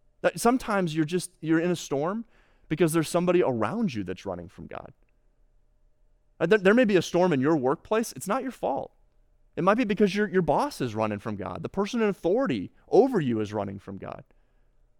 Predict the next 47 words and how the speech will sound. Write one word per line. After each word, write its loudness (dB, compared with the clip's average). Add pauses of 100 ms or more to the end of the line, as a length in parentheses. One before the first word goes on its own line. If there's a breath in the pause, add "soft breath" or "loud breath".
(260)
Your 2
family 2
might 0
be -2
in -2
a -8
storm -4
right -2
now, 0
and -6
it -4
might -6
not -6
be -4
your -2
fault. -6 (560)
It 0
might 0
be 0
because 0
your -2
parents -4
are -2
running -2
from -8
God -4
or -6
your -4
kids -8
are -2
running -4
from -14
God. -18 (680)
So 2
just 2
because 0
there's 2
a -2
storm -2
in 0
your 0
life -2
doesn't -6
mean -4
it's -8
your -2
fault. -8